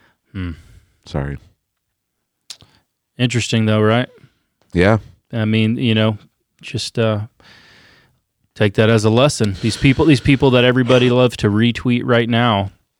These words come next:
Speaker 1: love to retweet 'em, love to
Speaker 2: Yeah.
Speaker 1: repost 'em.
Speaker 2: Yeah.
Speaker 1: Celebrity, celebrity types,
Speaker 2: Yeah.
Speaker 1: well known.
Speaker 2: Yeah, be careful
Speaker 1: Uh,
Speaker 2: of the celebrity,
Speaker 1: in
Speaker 2: the
Speaker 1: five
Speaker 2: celebrity
Speaker 1: year, in,
Speaker 2: pastors.
Speaker 1: in five years, they may just be, have fallen off.
Speaker 2: Mm-hmm. Yeah.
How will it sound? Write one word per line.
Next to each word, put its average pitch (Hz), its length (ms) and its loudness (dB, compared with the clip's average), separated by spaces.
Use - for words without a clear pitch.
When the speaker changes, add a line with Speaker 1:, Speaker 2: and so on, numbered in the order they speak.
Speaker 1:
love 107 200 -2
to 107 80 -4
retweet 120 460 0
'em, 104 240 -6
love 127 80 -20
to 139 80 -2
Speaker 2:
Yeah. 120 280 6
Speaker 1:
repost 131 480 4
'em. 101 280 -2
Speaker 2:
Yeah. - 140 -20
Speaker 1:
Celebrity, 131 640 2
celebrity 127 580 2
types, 131 640 -2
Speaker 2:
Yeah. - 140 -2
Speaker 1:
well 123 180 4
known. 139 460 2
Speaker 2:
Yeah, 123 120 -6
be 123 140 -10
careful 101 340 -2
Speaker 1:
Uh, 82 100 2
Speaker 2:
of 80 60 -4
the 80 140 -2
celebrity, 76 600 -6
Speaker 1:
in 120 120 -2
Speaker 2:
the 95 40 -6
Speaker 1:
five 120 200 2
Speaker 2:
celebrity 113 160 0
Speaker 1:
year, 127 100 0
in, 131 120 0
Speaker 2:
pastors. 104 300 -8
Speaker 1:
in 110 60 -4
five 104 220 -2
years, 110 200 -4
they 95 80 -4
may 92 160 -6
just 90 240 -10
be, 92 120 -8
have 87 140 -8
fallen 90 280 -8
off. 82 300 -10
Speaker 2:
Mm-hmm. 69 300 -10
Yeah. 64 160 -8